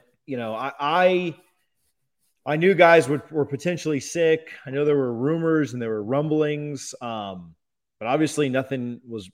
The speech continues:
was made public. Um, there, there was the, still the possibility that, you know, Travis would play, and I, I, I don't know he-, if he'd have made the difference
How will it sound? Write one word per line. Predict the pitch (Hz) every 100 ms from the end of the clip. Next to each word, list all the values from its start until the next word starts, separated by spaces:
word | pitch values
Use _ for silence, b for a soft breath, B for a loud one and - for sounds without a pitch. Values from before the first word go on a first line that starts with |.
| _
was | 110 98
made | 107 -
public. | 180 180 190 185 - b b b _
Um, | 113 107 104
there, | 120 127 117 -
there | 113 127
was | 127 101 -
the, | 110 - _ _ _ -
still | - - 151 160
the | 156
possibility | 147 147 - 117 120 147 156 175 175 170 143
that, | 123 120 120 _ _
you | 139 117
know, | 113 113 120 107 _ _ _ _ _
Travis | - 131 139 135
would | 117 -
play, | 185 190 190
and | 143
I, | 139 139 135 131
I, | 147
I |
don't | 147 143
know | 139 143 135 127
he-, | - - 139
if | 131
he'd | 156
have | 139
made | 131 135 117
the |
difference | 107 131 - 123 107 - -